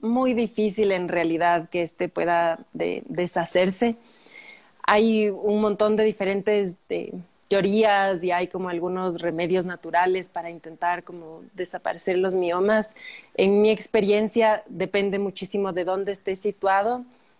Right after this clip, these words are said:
eh, el tamaño y, y sí, pero si es que no tienes menstruaciones dolorosas, por ejemplo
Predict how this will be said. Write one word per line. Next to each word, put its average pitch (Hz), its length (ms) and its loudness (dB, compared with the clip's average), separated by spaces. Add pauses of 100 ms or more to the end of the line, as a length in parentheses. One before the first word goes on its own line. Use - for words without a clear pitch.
(140)
eh, 170 520 -2
el 175 160 0
tamaño 208 800 2
y, 175 320 -4 (320)
y - 80 -8
sí, 233 220 2
pero 208 160 4
si 202 140 0
es 180 80 -2
que 233 100 2
no 233 180 2
tienes 226 460 0 (600)
menstruaciones 190 800 0
dolorosas, 190 840 0
por 180 140 -2
ejemplo 180 580 -2